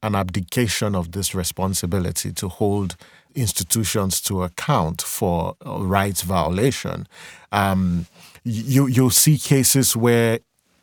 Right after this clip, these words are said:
human rights commissions, uh, because you have human rights commissions that exist to protect and promote human rights, abdicate their responsibility to defend human rights to either civil society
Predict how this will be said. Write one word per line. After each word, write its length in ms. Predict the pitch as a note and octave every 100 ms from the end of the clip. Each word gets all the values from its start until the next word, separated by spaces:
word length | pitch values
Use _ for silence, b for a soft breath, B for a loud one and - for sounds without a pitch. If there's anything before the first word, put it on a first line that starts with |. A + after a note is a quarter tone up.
| _
human 520 | - - D3 C#3+ C#3
rights 520 | A#2 A2+ A2 G2+ - -
commissions, 800 | - G#2 G2+ - F2 - - -
uh, 160 | - E2+
because 320 | G#2 G2 F2+
you 80 | G#2
have 160 | F#2
human 260 | - C#3 D3
rights 280 | A#2+ G#2+ -
commissions 520 | F#2+ F#2+ G2 F#2+ F#2 B B B
that 240 | D#3+ B2 A2+
exist 460 | G#2+ G2+ D3 -
to 80 | A#2
protect 480 | - G#2 - A2 -
and 140 | F#2
promote 380 | - F#2+ G2+ F#2
human 300 | - F#2 F2+
rights, 380 | E2+ F2+ B2 - B B B B
abdicate 500 | B2 A2+ A#2+ - D3+ -
their 300 | A2+ C3+ D#3
responsibility 1200 | C3 - A2+ G2+ G#2+ F2+ A2+ G#2+ - F#2 F2 E2
to 140 | - G#2
defend 500 | F2 E2+ C3 B2+ A#2
human 380 | - G#2 G#2 G2
rights 260 | F#2 F2
to 140 | - G2+
either 200 | G2 G2+
civil 320 | - F#2 F#2+
society 560 | F#2+ - F#2 F2+ F#2